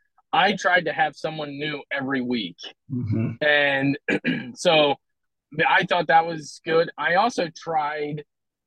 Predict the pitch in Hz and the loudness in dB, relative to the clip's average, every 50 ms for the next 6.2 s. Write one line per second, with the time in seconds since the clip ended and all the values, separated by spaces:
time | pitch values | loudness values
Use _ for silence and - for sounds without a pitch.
0 | _ _ _ _ 170 170 156 151 147 143 143 139 135 127 127 143 160 165 165 - | _ _ _ _ -20 -18 -16 -12 -10 -8 -6 -6 -6 -6 -2 0 2 2 2 -2
1 | _ - 170 160 147 - - 147 143 143 143 139 143 - - - 143 139 143 120 | _ -4 -4 -4 -4 -4 -6 -6 -4 -4 -4 -4 -4 -4 -2 0 0 0 -2 -4
2 | - - _ - 170 190 185 170 - - - - 165 160 165 165 151 139 127 123 | -12 -14 _ 0 2 2 2 2 0 -4 -4 0 2 2 2 2 0 0 -2 -2
3 | 123 127 127 123 123 - - - 135 123 117 110 104 98 101 107 104 - _ _ | -4 -2 -2 -2 -2 -4 -6 -8 -8 -6 -6 -6 -6 -6 -6 -8 -10 -12 _ _
4 | _ _ _ _ _ _ _ - 123 123 117 110 110 113 113 127 127 123 - - | _ _ _ _ _ _ _ -2 0 2 2 2 2 2 4 4 4 2 4 4
5 | 147 151 147 139 139 143 - - _ _ _ _ _ _ _ _ 170 170 160 156 | 2 2 4 4 4 4 4 2 _ _ _ _ _ _ _ _ 2 4 4 6
6 | 156 156 147 | 4 2 2